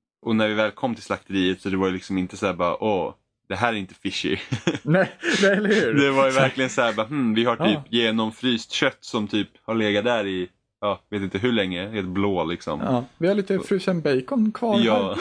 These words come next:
Speaker 2: här.
Speaker 1: <laughs> ja, och sen så han, eh, Johan eller vad han hette.
Speaker 2: Ja.
Speaker 1: Eh, var ju inte heller liksom så att m-, misstänksam överhuvudtaget. Bara, "Åh, vad gör du här? Vill du ha
Speaker 2: Ja,
Speaker 1: några av
Speaker 2: tjena.
Speaker 1: våra, vill du ha en korv?"
Speaker 2: Ja.
Speaker 1: <laughs> Jag bara, "Nej."
Speaker 2: Nej, och sen så, mm,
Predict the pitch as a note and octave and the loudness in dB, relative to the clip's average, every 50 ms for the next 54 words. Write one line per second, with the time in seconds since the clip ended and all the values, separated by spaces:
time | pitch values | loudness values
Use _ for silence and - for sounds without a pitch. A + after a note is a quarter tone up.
0 | - - - - - - D3+ C3 A#2 A2 A2+ A#2 - - A2+ G#2 G#2 - - - | -2 -2 -2 0 0 2 2 2 2 2 0 -2 0 2 2 2 2 0 -2 0
1 | G#2 G2 G2+ G#2 G2 G2 F#2+ F#2+ F#2+ F#2 F#2+ F#2+ G2+ A2 G#2+ G2+ F#2+ G2+ A2+ G#2+ | 0 0 2 0 0 -2 -4 -4 -4 -2 -2 0 0 0 0 0 -2 -2 -2 -2
2 | G2 F#2+ F#2 F#2 F#2 F#2 F2+ F2 F2 F2 F2+ - - - B2+ C3 C3 B2+ A#2+ A#2 | -2 -2 -4 -4 -2 -2 -2 -2 -2 -4 -6 -4 -4 0 2 4 4 4 4 2
3 | A#2 A2+ A2 G#2+ G#2+ G#2+ G#2+ G#2+ G#2 G2 G2 G2 F#2+ F#2+ F#2 F#2 F#2 F#2 F#2 F2 | 2 2 2 2 0 -2 -2 0 0 2 2 2 2 2 2 2 2 0 0 0
4 | F2+ F#2+ F#2 F#2 F#2 F2+ - F#2+ F#2 A2 G#2+ G2+ F#2+ F2+ F2+ F2+ - G2 F2+ F#2+ | 0 0 0 0 0 -2 -2 -2 0 0 0 0 0 -2 -4 -4 -6 -8 -4 -4
5 | F2 D#2+ F2+ F#2+ - - - D#2 E2 - - A2 G2+ G2+ G2 - - G2+ F#2 - | -4 -4 -4 -6 -6 -6 -8 -8 -6 -2 0 0 2 2 0 0 -2 -2 -2 0
6 | - F#2 F#2 F#2 F#2 F2+ F2+ G2 G2 G2+ G#2 - - F#2+ G#2 C#3 A3+ C4+ B3+ A#3+ | -2 -2 -2 -2 -4 -2 0 0 0 -2 -4 -6 -6 -4 -2 0 0 0 0 2
7 | G#3+ A#3 A3 G#3 - A#2 C#3 F#3+ G3+ D#3 G2 F#2 G2+ A2+ A#2 A2+ A#2 A#2 B2 - | 0 0 0 0 -2 -2 -2 -2 0 0 0 0 -2 -4 -2 -2 0 2 4 4
8 | - G3+ D3 D#3 C#3 A#2+ A#2 - - - G#2 G#2 - B3+ A#3 G#3 F3+ - - _ | 4 2 2 0 0 2 2 4 2 2 2 4 2 2 2 0 -2 -4 -6 _
9 | _ - - B3+ - B2 B2 D3+ A#3 - C3 C#3 D#3 E3 B2+ F#2 F2+ - _ _ | _ -8 -2 0 0 2 2 0 0 2 2 2 2 0 -2 -4 -6 -12 _ _
10 | _ _ - - F#3+ G#3 G3 F#3+ F3+ C#3+ G3 F3+ D#3 D3 C#3+ C#3+ D#3 - _ _ | _ _ -4 -2 0 0 0 0 2 2 2 2 2 0 0 -2 -2 -4 _ _
11 | _ _ _ _ _ _ _ _ _ - - - - C#3 C#3 C#3 C#3+ D#3 E3+ F3+ | _ _ _ _ _ _ _ _ _ -12 -10 -8 -6 -4 -2 -2 0 0 -2 -4
12 | F#3 F3+ _ _ _ _ _ _ _ _ _ _ _ _ _ _ _ _ _ - | -6 -14 _ _ _ _ _ _ _ _ _ _ _ _ _ _ _ _ _ -4
13 | C3 C3 C3+ C#3 C#3 C#3+ C3+ - C#3+ C3 - - C3 B2 A#2+ A#2 A2+ G#2+ G#2+ G#2 | -2 0 0 0 -2 -2 -2 -4 -4 -4 0 0 2 2 2 2 2 0 0 -2
14 | A2 A2 G#2+ G#2 G#2 - | -2 -2 -2 -2 -4 -6